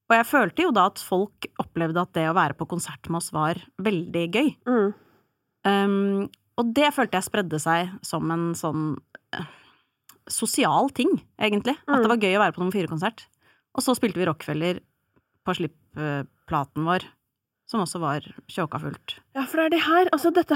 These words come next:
Speaker 2: her er jo på en måte, dere har klart noe som andre artister sitter og vrir seg i huet og ikke får til, på en måte.
Speaker 1: Mm.
Speaker 2: Nemlig å s-, spille utsolgte konserter.
Speaker 1: Mm.
Speaker 2: Nesten til enhver tid. Dere har klart å bygge et kjempestort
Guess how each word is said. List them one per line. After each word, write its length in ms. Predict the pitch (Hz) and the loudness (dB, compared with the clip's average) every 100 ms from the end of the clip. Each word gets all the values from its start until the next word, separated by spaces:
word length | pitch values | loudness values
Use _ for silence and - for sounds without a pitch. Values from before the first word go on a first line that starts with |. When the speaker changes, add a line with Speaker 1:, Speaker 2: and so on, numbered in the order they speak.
| 277 | 4
Speaker 2:
her 160 | 349 - | 4 2
er 220 | 226 202 | 4 6
jo 80 | 214 | 4
på 140 | 254 302 | 6 4
en 80 | 302 | 4
måte, 220 | - 294 - - - - - 233 | 4 2 2 -8 -20 -20 -4 0
dere 320 | 220 240 233 | 4 6 6
har 140 | 330 | 2
klart 380 | - - 233 277 | 0 4 4 6
noe 80 | 311 | 4
som 160 | 262 285 320 | 4 2 4
andre 300 | 277 196 233 | 4 4 4
artister 320 | 202 - 233 240 | 2 2 2 4
sitter 240 | 254 233 | 4 4
og 140 | 247 202 | 4 4
vrir 240 | 196 170 | 4 4
seg 240 | 156 196 214 | 2 2 4
i 60 | |
huet 160 | 240 175 | 6 6
og 140 | 185 | 4
ikke 160 | 202 214 | 2 -4
får 300 | - 233 151 | 2 2 2
til, 100 | 170 | 0
på 160 | 151 170 | 2 0
en 60 | |
måte. 160 | 156 311 311 - 262 | 2 2 0 -2 2
Speaker 1:
Mm. 300 | 254 233 254 | 4 4 4
Speaker 2:
Nemlig 480 | 277 302 220 185 214 226 - | 6 6 6 6 6 2 2
å 60 | 254 | 0
s-, 140 | - - | 0 -12
spille 640 | - - 285 214 156 156 214 | -14 2 4 4 4 6 6
utsolgte 460 | 180 160 - 170 180 | 4 2 2 0 2
konserter. 480 | 196 185 - 302 392 - | 2 0 0 2 2 2
Speaker 1:
Mm. 300 | 262 240 208 - 277 | 4 4 2 2 2
Speaker 2:
Nesten 320 | 294 - 214 | 4 0 4
til 140 | 190 | 6
enhver 240 | 202 185 185 262 | 6 6 4 2
tid. 140 | 277 | 4
Dere 140 | 269 262 | 4 4
har 20 | |
klart 240 | 226 196 | 4 4
å 60 | 220 | 2
bygge 240 | 240 185 | 4 4
et 80 | 196 | 2
kjempestort 1080 | - - - 233 170 - 160 - 175 - - | -4 -6 2 2 2 -2 -6 0 0 0 -12